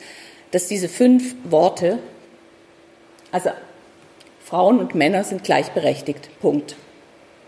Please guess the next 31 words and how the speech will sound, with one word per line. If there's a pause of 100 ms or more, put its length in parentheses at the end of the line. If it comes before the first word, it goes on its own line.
(920)
Das (220)
ist
dieser
schlichte
Satz,
für
den
auch
die
Mütter
des
Grundgesetzes,
es
waren (240)
vier, (840)
ähm,
lange
gekämpft
haben,
dass
dieser
Satz
wirklich
in
die
Verfassung
kommt. (920)
Das
heißt,
mit
dem